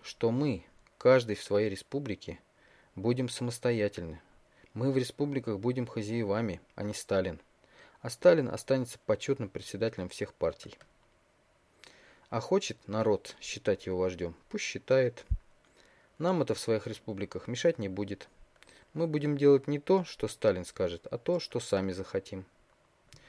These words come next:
Хрущев задумчиво переводил взгляд с Вознесенского на Кузнецова и размышлял. Он понял, что опрометчиво посчитал этих предателей глупцами.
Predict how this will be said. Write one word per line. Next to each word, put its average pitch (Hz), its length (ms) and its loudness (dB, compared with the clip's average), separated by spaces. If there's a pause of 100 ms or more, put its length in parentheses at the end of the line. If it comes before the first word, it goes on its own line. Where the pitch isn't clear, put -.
(380)
Хрущев 135 360 0
задумчиво 123 480 0
переводил 110 380 -2
взгляд 101 280 0
с - 100 -14
Вознесенского 101 640 -6
на 95 80 -4
Кузнецова 98 600 -2
и - 140 -6
размышлял. 104 600 -4 (1200)
Он 135 160 -2
понял, 127 480 2
что - 320 -2
опрометчиво 135 600 0
посчитал 104 580 0
этих 98 260 -8
предателей 98 540 -4
глупцами. 92 680 -4